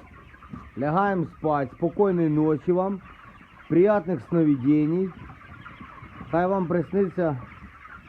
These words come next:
розовий слоник. Все, виключаю вам світ. Спокійної ночі. Підемо до маленьких несучок. На дворі темно, ніч. Ну, селяни ще не сплять, такі як ми. Нас ще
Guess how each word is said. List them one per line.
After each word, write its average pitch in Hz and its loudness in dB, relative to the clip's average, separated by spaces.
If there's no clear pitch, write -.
розовий 165 2
слоник. 110 -2
Все, 143 -6
виключаю 151 -2
вам 143 -2
світ. 208 -2
Спокійної 190 -4
ночі. 139 0
Підемо 170 -4
до 175 -6
маленьких 123 -4
несучок. 110 -8
На 170 -12
дворі 170 -4
темно, 208 -2
ніч. 190 -2
Ну, 143 -6
селяни 160 -2
ще 160 -6
не 147 -4
сплять, 92 -10
такі 104 -10
як 107 -8
ми. 87 -10
Нас 127 -4
ще 123 -6